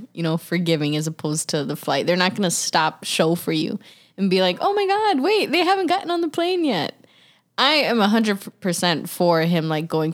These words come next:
to visit his daughter. Like, and, and you know what? This, I, <laughs> I was on the toilet the other day at work,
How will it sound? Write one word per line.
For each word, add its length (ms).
to 60
visit 340
his 220
daughter. 480
Like, 400
and, 280
and 160
you 80
know 180
what? 500
This, 520
I, 220
<laughs> 60
I 80
was 140
on 100
the 100
toilet 380
the 140
other 120
day 140
at 160
work, 280